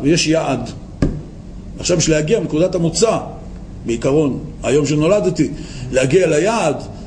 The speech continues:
כלומר, הדבר שהוא החזון שלי בחיים, כרגע, מה שאני חושב,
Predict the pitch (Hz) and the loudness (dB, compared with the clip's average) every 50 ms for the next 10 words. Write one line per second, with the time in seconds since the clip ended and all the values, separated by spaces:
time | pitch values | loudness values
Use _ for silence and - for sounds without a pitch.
0 | - - - 131 127 135 131 131 127 131 123 135 180 185 156 - 147 156 185 175 | -14 -8 -4 0 2 2 2 2 2 2 2 2 2 2 2 2 4 4 4 4
1 | - - - 143 131 135 175 196 196 170 139 120 117 - 143 139 156 185 175 143 | 2 2 0 0 2 2 0 2 2 0 0 0 0 0 0 2 2 2 2 2
2 | 147 139 - 147 143 170 180 143 - 170 160 180 220 220 175 160 147 165 165 147 | 2 0 0 2 2 2 2 2 2 0 2 2 2 2 2 0 0 -2 -2 0
3 | 160 156 147 - 123 - - 110 117 | 0 0 0 -2 -2 -4 -4 -4 -4